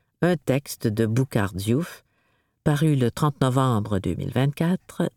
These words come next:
dans la presse. Soutenue par des figures scientifiques intouchables, cette idée de la passivité femelle restera indétrônable pendant un siècle. Puis, avec la révolution sexuelle,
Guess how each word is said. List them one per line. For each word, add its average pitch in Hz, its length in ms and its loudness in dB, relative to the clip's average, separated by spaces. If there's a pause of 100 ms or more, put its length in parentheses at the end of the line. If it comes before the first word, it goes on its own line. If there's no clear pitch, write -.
dans 185 140 2
la 127 120 2
presse. - 640 -8 (1300)
Soutenue 208 640 2
par 143 300 2
des 135 140 2
figures 127 500 2
scientifiques 113 1040 -2
intouchables, 147 920 0 (640)
cette - 320 0
idée 196 320 2
de 139 120 2
la 135 140 2
passivité 143 800 0
femelle 127 800 2
restera 127 800 0
indétrônable 117 1120 0
pendant 110 480 2 (340)
un 123 160 2
siècle. - 640 -6 (460)
Puis, 214 260 -2 (720)
avec 160 280 -2
la 240 80 2
révolution 139 560 0
sexuelle, 170 720 -2